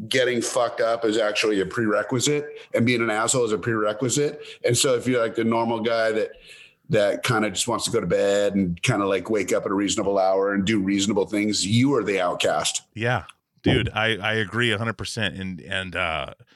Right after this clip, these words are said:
Speaker 2: yeah, it's just a, it's just a weird thing. It's a, a career you never have to grow up. You really don't.
Speaker 1: No, but eventually when you're, like, my age, you gotta, you should start considering it because it's not gonna go on forever, you know, and,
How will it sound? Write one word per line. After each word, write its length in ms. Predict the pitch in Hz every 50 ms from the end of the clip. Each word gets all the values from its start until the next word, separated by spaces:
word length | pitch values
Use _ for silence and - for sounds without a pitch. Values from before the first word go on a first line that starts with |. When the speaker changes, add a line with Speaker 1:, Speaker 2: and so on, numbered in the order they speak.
| _ _ _ _ _ _ -
Speaker 2:
yeah, 200 | 101 120 131 120
it's 260 | 104 107 98 - -
just 260 | - 180 196 185 -
a, 240 | - 147 117 95 98 - - -
it's 240 | - - 113 - -
just 240 | - 196 170 - 143
a 80 | 117
weird 340 | 98 95 110 120 127 123 -
thing. 140 | 139 127 123
It's 160 | 120 120 -
a, 160 | 120 110 95 - -
a 140 | - 113 101
career 300 | - - 143 165 202 220
you 120 | 196 151
never 160 | 151 175 185 185
have 140 | 165 -
to 80 | - 117
grow 240 | - 120 123 120 120
up. 240 | 113 92 - - - _ _ _ _ _ _ _ _ _ _ _ _ _ -
You 80 | 95 113
really 180 | 143 175 143
don't. 220 | 107 107 127 202 226
Speaker 1:
No, 240 | 247 233 190 156 -
but 140 | 147 143 147
eventually 520 | 139 143 170 202 214 - 180 165 151 147
when 140 | 147 143 143
you're, 340 | 139 139 139 135 127 110 90
like, 220 | 117 123 107 104
my 220 | 110 110 127 170
age, 640 | 190 151 120 113 110 110 113 117 - - - - - _ _ _ _ _ _ _ - 156
you 140 | 139 131
gotta, 220 | 143 143 131 123 -
you 120 | - 139
should 160 | 123 135 151
start 220 | 143 - 190 151 -
considering 520 | 151 135 - - 151 120 120 120 110 104
it 140 | 110 107 -
because 300 | - 135 139 151 127 117
it's 100 | 143 135
not 180 | 170 170 151 139
gonna 120 | - 147 143
go 160 | 135 147 127
on 180 | 135 139 143 131
forever, 540 | - 151 135 131 127 139 117 127 120 120 117
you 160 | 120 127 120
know, 180 | 120 117 117 117 113
and, 240 | 113 110 - -